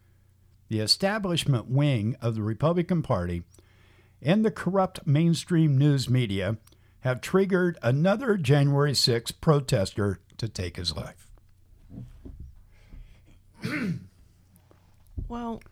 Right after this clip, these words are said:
Speaker 2: you know, that's really sad to hear.
Speaker 1: It is sad.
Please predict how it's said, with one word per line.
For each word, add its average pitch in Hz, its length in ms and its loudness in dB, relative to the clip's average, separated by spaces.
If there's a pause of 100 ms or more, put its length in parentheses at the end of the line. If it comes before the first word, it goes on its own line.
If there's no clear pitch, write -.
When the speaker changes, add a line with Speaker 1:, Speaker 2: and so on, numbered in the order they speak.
(100)
Speaker 2:
you 294 120 -8
know, 277 200 -6
that's 285 300 -10
really 240 260 -4
sad 202 360 -8
to 175 120 -8
hear. 180 480 -4
Speaker 1:
It 110 160 -6
is 107 200 -6
sad. 107 380 -4